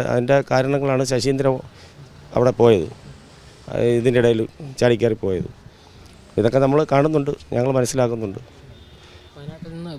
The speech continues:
Speaker 2: പിന്നെ പോലീസുകാർ ആരെങ്കിലും വന്നിരുന്നോ, കൽപ്പറ്റയെന്നോ മറ്റോ?
Speaker 1: വന്നിരുന്നു. ഇവിടെ എസ് പി ഇവിടെ വന്നിരുന്നു, എഫ് ഐ ആർ എടുക്കാൻ വന്നിരുന്നു. പക്ഷേ ഞങ്ങൾക്ക് മ-, മനസ്സിലായത് അന്ന് എസ് പി ഇവിടെ വരുമ്പോൾ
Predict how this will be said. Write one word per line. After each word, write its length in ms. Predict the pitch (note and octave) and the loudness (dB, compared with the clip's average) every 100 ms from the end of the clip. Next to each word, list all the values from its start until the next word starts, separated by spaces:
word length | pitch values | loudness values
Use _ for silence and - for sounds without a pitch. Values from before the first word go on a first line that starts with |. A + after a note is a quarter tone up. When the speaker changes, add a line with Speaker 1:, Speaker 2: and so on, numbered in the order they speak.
| - | -10
Speaker 2:
പിന്നെ 180 | D3+ D3 | -10 -6
പോലീസുകാർ 400 | D3 D3 - D#3 D3+ | -6 -6 -6 -4 -2
ആരെങ്കിലും 260 | C#3+ D3 C#3 | -4 -6 -6
വന്നിരുന്നോ, 320 | C3 C3 B2+ A#2+ | -6 -6 -6 -6
കൽപ്പറ്റയെന്നോ 460 | B2 C3 C#3 B2+ A#2+ | -8 -8 -8 -8 -8
മറ്റോ? 180 | - A#2 - D3 | -10 -14 -10 -4
Speaker 1:
വന്നിരുന്നു. 340 | F3 C3 G2 C#3+ C3 | 2 2 2 -2 0
ഇവിടെ 160 | B2 C3+ | 2 4
എസ് 80 | B2 | 2
പി 60 | - | 4
ഇവിടെ 140 | C#3+ C3+ | 6 6
വന്നിരുന്നു, 340 | B2 C3 B2+ C#3 - - A#2 | 4 0 -2 -6 -10 -4 -4
എഫ് 100 | - | 2
ഐ 40 | C3 | 2
ആർ 60 | B2+ | 2
എടുക്കാൻ 200 | A#2 B2 A2+ | 0 0 2
വന്നിരുന്നു. 340 | A2+ G2+ G#2+ B2+ - - - - - | 2 0 -4 -8 -20 -20 -20 -20 -10
പക്ഷേ 180 | G#2 C3 | -2 2
ഞങ്ങൾക്ക് 280 | B2 C3+ C#3+ | 2 0 -4
മ-, 160 | D3 D3 - - | -6 -8 -10 -8
മനസ്സിലായത് 440 | C3 D3+ C3+ A#2 - | -4 2 2 2 0
അന്ന് 160 | B2+ C#3+ | 2 2
എസ് 80 | - | 0
പി 80 | - D#3 | 0 2
ഇവിടെ 140 | D3 C3 | 4 4
വരുമ്പോൾ 340 | B2+ B2+ F#2 | 4 2 -4